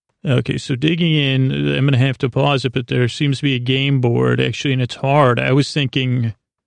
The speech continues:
the whole time I never opened this 'cause I was like, "Oh, wow, like, I, I don't like, uh, board games without a board."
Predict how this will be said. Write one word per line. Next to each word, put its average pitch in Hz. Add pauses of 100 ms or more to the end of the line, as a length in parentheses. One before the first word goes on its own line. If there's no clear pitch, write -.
(480)
the 143
whole 156
time 151
I 135
never 131
opened 131
this 117
'cause 120
I 123
was 120
like, 123
"Oh, 139
wow, 127
like, 127
I, 139
I -
don't 135
like, 131
uh, 131
board 131
games 127
without 120
a 120
board." 123